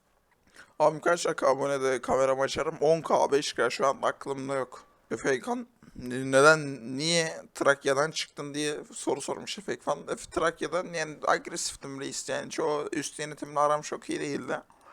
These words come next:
Ama bacağın amacı gire gire ben de çıktım yani. Devrimde de yani olmaz böyle, sıkıntı yok. "Hangi şehirde yaşıyorsun?" demiş. Hangi şehirde yaşıyorum? İstanbul'da yaşıyorum.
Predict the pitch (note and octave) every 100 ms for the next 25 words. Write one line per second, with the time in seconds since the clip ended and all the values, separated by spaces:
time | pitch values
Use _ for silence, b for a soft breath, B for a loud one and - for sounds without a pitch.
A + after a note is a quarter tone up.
0 | B B - D3 D#3 D3 C#3+ D3+ E3+ -
1 | C#3+ D3 E3 D#3 D3+ D#3+ D#3 D#3 D3 -
2 | - - C#3 B2+ A2+ - G3 - A#2+ C3
3 | C3+ C3+ B2+ B2+ C3 - - - C3 C3
4 | C3 B2+ - A#2 C3+ - - - B2 -
5 | A#2+ - - - D#3+ E3 D#3 - D#3 D#3
6 | D#3 D#3+ D3 - D3+ - C#3 C3 D3 -
7 | D#3 D3+ - C#3 B2 B2 A#2 A#2+ - -
8 | D3 D3 - C#3+ C#3 C#3 B2 B2 - -
9 | -